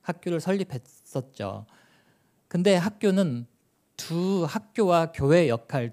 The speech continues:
두 역할을 균형을 잘 맞춰야 된다라는 생각이 좀 들어요. 경험적으로, 어, 학교로 모였는데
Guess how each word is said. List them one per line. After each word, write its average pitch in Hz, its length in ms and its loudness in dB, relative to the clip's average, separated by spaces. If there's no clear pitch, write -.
두 170 720 -2
역할을 135 460 -4
균형을 160 260 -4
잘 - 360 -12
맞춰야 131 440 -8
된다라는 120 560 -8
생각이 143 260 -10
좀 123 160 -12
들어요. 104 400 -14
경험적으로, 143 800 -2
어, 113 600 -10
학교로 240 640 -2
모였는데 135 880 -2